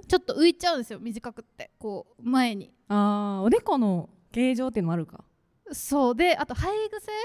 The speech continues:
Speaker 2: うん。
Speaker 1: もあって、弟とかも男性だけど、前髪こういう風になってる。<laughs> から、すごいワックスで整えてて、
Speaker 2: 行き場がないんだ。
Speaker 1: そう、みんななんか前髪困ってる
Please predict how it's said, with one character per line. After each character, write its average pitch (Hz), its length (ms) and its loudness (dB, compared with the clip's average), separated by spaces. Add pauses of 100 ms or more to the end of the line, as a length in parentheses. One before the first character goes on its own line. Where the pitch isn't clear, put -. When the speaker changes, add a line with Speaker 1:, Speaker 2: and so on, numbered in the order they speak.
(160)
Speaker 2:
う - 60 -2
ん。 196 160 0
Speaker 1:
も 294 100 2
あ 302 40 0
っ 302 40 -4
て、 320 560 -2 (280)
弟 285 100 -6 (320)
と 466 80 -8
か 349 160 0
も 311 520 0
男 320 240 -2
性 359 200 -4
だ 359 100 -4
け 269 140 -4
ど、 285 340 -2 (140)
前 349 180 4
髪 359 200 2
こ - 160 6
う 359 40 10
い 403 40 8
う 415 40 8
風 392 120 0
に 294 60 -8
な 320 80 -2
っ - 40 -4
て - 180 -2
る。 233 140 -10 (220)
<laughs> 302 220 4
か 320 80 8
ら、 370 100 6 (360)
す - 100 -4
ご 349 80 -2
い - 40 -2
ワ 311 100 -4
ッ 392 40 -6
ク 339 160 -10
ス 269 120 -8
で 294 200 0
整 - 0 -
え - 0 -
て - 20 -2
て、 233 60 -2
Speaker 2:
行 - 40 2
き 277 100 2
場 277 120 6
が 277 120 4
な 262 80 2
い 240 40 2
ん 208 40 2
だ。 294 200 2
Speaker 1:
そ 277 100 -6
う、 - 20 -2
み 359 140 0
ん 392 60 -4
な 427 100 -6
な 427 120 -10
ん 381 40 -16
か 254 80 -8
前 269 180 -2
髪 330 160 -4
困 294 200 0
っ 381 40 -2
て - 180 -4
る 208 140 -4